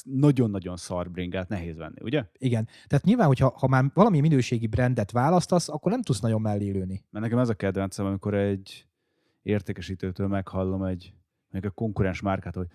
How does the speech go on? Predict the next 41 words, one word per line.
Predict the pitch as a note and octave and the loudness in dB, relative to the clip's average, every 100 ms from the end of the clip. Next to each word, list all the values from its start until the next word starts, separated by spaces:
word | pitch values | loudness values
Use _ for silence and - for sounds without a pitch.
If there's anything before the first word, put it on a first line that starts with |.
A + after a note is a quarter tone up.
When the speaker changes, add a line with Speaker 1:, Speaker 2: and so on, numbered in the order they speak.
| _ | _
Speaker 1:
„Figyelj, | - C3+ | 0 2
figyelj, | G#2+ A#2+ A2 | 2 2 4
hallod, | G#2+ A2+ A2+ G2 | 4 4 4 2
haver, | G#2 G2 F2 E2 | 0 0 -2 -8
ne | G2+ G#2+ | 0 2
vegyél | A2+ G#2 F#2+ | 4 4 2
ilyen | F#2+ F2+ | 0 -2
picot, | F#2 - F#2+ | -6 -8 -6
mert | F#2+ | -4
az | F#2+ | -4
egy, | F#2 E2+ | -6 -8
az | G2 | 0
ipari | A2 A2 F#2+ | 2 4 2
hulladék, | F2+ F#2+ F2+ F2+ | 2 2 2 0
az | G#2 | 2
egy | A2 | 2
német | A#2 A#2 G2 | 4 4 2
ipari | G#2 G2+ F#2 | -2 -4 -4
hulladék.” | F2+ F#2 F2 F#2 - _ _ | -4 -4 -6 -10 -16 _ _
Speaker 2:
Ú, | C#3 C3+ B2+ | -2 0 2
hát | B2 C3 | 0 -4
i-, | B2 C#3 D#3 | -6 -2 2
igen, | D3+ C#3+ | 2 4
ez, | C3+ - - | 2 -2 -14
mondjuk | - D3 | -2 2
ez | C#3+ | 4
főleg | E3+ D#3+ | 6 8
országúton | C#3+ D3+ D3+ C3 C3 C3+ | 8 8 6 2 4 4
nagyon | C3+ C3 C3 | 4 4 4
divat, | C3 C3 | 2 4
hogy | C3+ | 4
minden, | C3+ D3 - | 4 2 4
minden, | D3 D3 | 4 4
ami | C3 B2+ | 4 6
olasz, | B2+ C3 A#2+ | 6 6 4
az | A2 | -2
kurva | - - B2 C3 | -6 -6 0 2
jó, | C3+ | 2
és | B2+ | 2
minden, | C#3 C#3+ B2+ | 0 0 0
ami, | B2 | 0